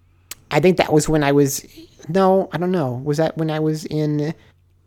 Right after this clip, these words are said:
the regular pools or the, uh, losers thing? I don't know, but, but I mean, like, like I said, I, I went there, I went there kn-, knowing I wasn't gonna get anywhere.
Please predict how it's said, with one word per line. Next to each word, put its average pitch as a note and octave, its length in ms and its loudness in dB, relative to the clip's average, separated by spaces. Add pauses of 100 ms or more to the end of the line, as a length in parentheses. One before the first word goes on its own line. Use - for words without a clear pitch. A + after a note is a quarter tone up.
(100)
the C3+ 100 -6
regular D3+ 420 4
pools C4 500 0
or D3 400 4
the, C3+ 800 -2
uh, B2+ 260 -2
losers B2+ 920 -6 (260)
thing? - 360 -12
I - 60 -2
don't D3 140 0
know, - 120 -6 (240)
but, - 200 -12 (1400)
but A3+ 100 10
I A#3+ 60 10
mean, B3+ 120 8
like, A3 140 8
like G#3+ 140 10
I G#3+ 40 12
said, G3+ 160 8
I, F3+ 220 6
I G#3+ 80 8
went A#3+ 220 4
there, G3+ 260 6
I G3+ 60 8
went A#3+ 180 6
there G#3+ 120 8
kn-, F3 240 2 (560)
knowing D3+ 920 6 (640)
I D#3+ 60 4
wasn't D3 240 6
gonna A#2+ 120 -2
get - 120 -4
anywhere. G1+ 480 -8